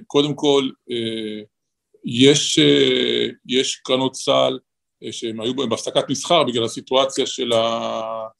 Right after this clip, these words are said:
ש-, שקורית בסין, שמאפשרות, אה, בעצם השקעה,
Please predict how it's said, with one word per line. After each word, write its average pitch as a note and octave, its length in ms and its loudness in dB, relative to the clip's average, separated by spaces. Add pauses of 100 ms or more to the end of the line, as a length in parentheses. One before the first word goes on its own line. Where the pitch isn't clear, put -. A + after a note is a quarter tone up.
(180)
ש-, A#2+ 320 -2
שקורית C#3+ 300 2
בסין, F#3+ 360 4
שמאפשרות, C3+ 760 2
אה, C3+ 220 2
בעצם C3 340 -2
השקעה, B2 480 2